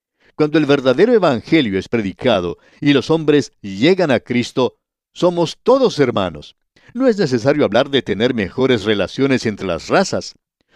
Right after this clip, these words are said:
Uno no puede crear eso obligando a la gente a estar juntos. Pero el evangelio de la gracia de Dios, amigo oyente,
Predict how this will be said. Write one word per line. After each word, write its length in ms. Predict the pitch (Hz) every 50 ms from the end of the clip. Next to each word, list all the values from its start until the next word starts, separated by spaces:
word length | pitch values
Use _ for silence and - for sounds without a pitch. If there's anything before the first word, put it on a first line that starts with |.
| - - -
Uno 200 | 226 220 226 214
no 100 | 190 -
puede 280 | - 185 190 175 175
crear 360 | - - 131 120 135 160 156
eso 340 | 143 156 156 - - 151 143 - -
obligando 580 | - 151 135 131 120 107 110 135 156 160 143 139
a 60 | 123
la 120 | 110 98
gente 360 | 98 - 151 156 143 - 151 120
a 20 |
estar 280 | 95 - - 147 127 -
juntos. 640 | - - 226 254 214 165 - - 80 - - _ _ _ _ _ _ _ _ _ _ _ _ _ _ _
Pero 240 | - 127 120 117 113
el 80 | 104
evangelio 800 | 95 90 85 80 78 78 - - 120 143 151 147 139 139 139 135
de 120 | 120 113
la 140 | 95 95 90
gracia 560 | 82 73 87 101 127 131 110 - - 117 101
de 160 | 92 - 69 67
Dios, 460 | 87 98 139 147 156 143 - - -
amigo 240 | 110 113 117 107 98
oyente, 460 | 90 131 170 165 - - 151 143